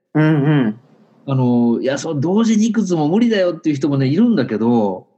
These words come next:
Speaker 1: うん。
Speaker 2: 最近限りこれ訓練なんでね。
Speaker 1: うん。
Speaker 2: 訓練していくと、だいぶ皆さん、多分誰でもできるようになるので、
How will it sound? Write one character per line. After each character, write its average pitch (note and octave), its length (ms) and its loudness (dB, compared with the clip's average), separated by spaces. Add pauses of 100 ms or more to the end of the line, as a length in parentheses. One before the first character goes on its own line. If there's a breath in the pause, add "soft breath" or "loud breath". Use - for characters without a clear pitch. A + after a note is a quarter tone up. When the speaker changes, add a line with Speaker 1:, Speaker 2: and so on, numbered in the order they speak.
(140)
Speaker 1:
う D3 80 0
ん。 C3+ 480 2
Speaker 2:
最 G#3+ 120 -12
近 B3+ 200 -8
限 B3 200 0
り D#3 60 -2
こ C#3+ 80 0
れ B2+ 80 2
訓 F#4+ 280 -2
練 G#3+ 160 4
な B2 100 0
ん F#2 80 -8
で F#2 80 -12
ね。 D#3 260 -4 (540)
Speaker 1:
う C#3 60 -2
ん。 C3+ 560 0 (200)
Speaker 2:
訓 C#4 180 0
練 F#3 180 2
し C3+ 40 -6
て F3 80 0
い - 20 -10
く D#3+ 100 -8
と、 D#3 520 0
だ D#3+ 120 -2
い E3 40 -2
ぶ D#3+ 120 -4
皆 D#3+ 200 -4
さ C3+ 120 -4
ん、 G#2+ 180 -6 (220)
多 C#3 100 -4
分 A2+ 120 -6
誰 G#2+ 180 -2
で C#3 80 -2
も C#3+ 120 -2
で C3 100 -2
き D3+ 80 -2
る C#3 60 0
よ A2 40 0
う G#2 40 -2
に G2 40 -4
な A2 100 -2
る G2+ 120 -4
の E2 120 -18
で、 F2+ 380 -10